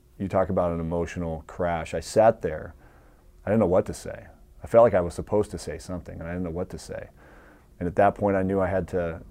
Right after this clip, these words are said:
to leave, and, and we were gonna go find the best doctors, and Green Bay was gonna help us do that. But I'll never forget walking down the Old Player parking lot, um, hallway, not saying a word. I was holding Bethany's hand, and I just collapsed. I mean, I,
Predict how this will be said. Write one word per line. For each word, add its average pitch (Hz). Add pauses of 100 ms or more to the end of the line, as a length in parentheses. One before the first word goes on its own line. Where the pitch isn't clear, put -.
(220)
to 95
leave, 101
and, 82
and 87
we 92
were 90
gonna 90
go 90
find 90
the 85
best 85
doctors, 98
and 85
Green 92
Bay 90
was 85
gonna 85
help 87
us 87
do 95
that. 90
But 85 (520)
I'll 98
never 104
forget 95
walking 98
down 92
the 90
Old 90
Player 92
parking 92
lot, 90
um, 82
hallway, 92 (560)
not 101
saying 110
a 98
word. 98 (100)
I 95
was 85
holding 101
Bethany's 92
hand, 95 (840)
and 95
I 95
just 95
collapsed. 87 (240)
I -
mean, 95
I, 92